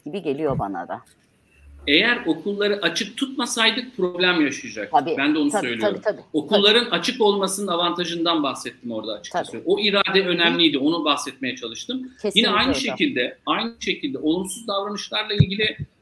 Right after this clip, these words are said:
Speaker 2: e, literatüre bakıldığında mesela Japonya'da, e, ve, m, Güney Kore'de bir makale okumuştum, e, konuyla ilgili.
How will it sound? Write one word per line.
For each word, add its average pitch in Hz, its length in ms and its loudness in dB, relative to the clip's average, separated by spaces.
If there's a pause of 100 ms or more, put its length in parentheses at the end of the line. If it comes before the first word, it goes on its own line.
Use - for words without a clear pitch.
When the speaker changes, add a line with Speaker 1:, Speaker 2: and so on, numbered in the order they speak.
(120)
Speaker 2:
e, 143 160 2
literatüre 202 580 -2
bakıldığında 202 640 -4
mesela 196 420 -2
Japonya'da, 175 920 -2
e, 127 220 -2
ve, 170 240 -2 (420)
m, 135 240 -4
Güney 190 360 0
Kore'de 131 400 -2
bir 135 280 0
makale 156 420 -2
okumuştum, 123 640 -10
e, 117 100 -14 (760)
konuyla 139 300 2
ilgili. 143 540 0